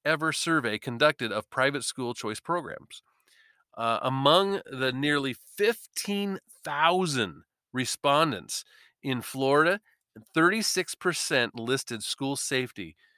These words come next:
in their top three priorities when choosing a school. Parents have reported similar school safety related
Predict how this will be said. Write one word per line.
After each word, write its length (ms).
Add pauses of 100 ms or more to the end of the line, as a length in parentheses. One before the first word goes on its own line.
(240)
in 140
their 140
top 380
three 220
priorities 680 (320)
when 180
choosing 400
a 60
school. 460
Parents 600 (640)
have 140
reported 400
similar 440
school 280
safety 320
related 400